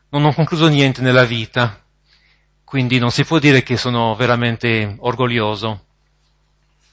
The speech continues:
Ma ricordiamoci che l'orgoglio umano non è il fatto di ricevere la gloria e l'ammirazione, è il fatto di desiderarla. Il fatto nel nostro cuore di,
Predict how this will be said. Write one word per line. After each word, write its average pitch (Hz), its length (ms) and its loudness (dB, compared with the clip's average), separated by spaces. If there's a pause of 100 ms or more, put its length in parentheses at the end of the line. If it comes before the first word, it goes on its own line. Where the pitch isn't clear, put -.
(1300)
Ma 123 80 -4
ricordiamoci 139 640 2
che 120 380 -4 (100)
l'orgoglio 139 560 4
umano 139 360 4
non 127 180 2
è 180 60 6
il 190 120 6
fatto 143 320 0
di 127 240 -2
ricevere 120 920 0 (260)
la 120 160 2
gloria 123 720 2
e 123 80 -6
l'ammirazione, 113 800 -2
è - 20 -4
il 113 60 -4
fatto 151 240 -2
di 123 160 -6
desiderarla. 120 1000 -2 (1600)
Il 135 120 0
fatto 185 380 0
nel 131 140 2
nostro 151 340 2
cuore 147 320 2
di, 123 260 -4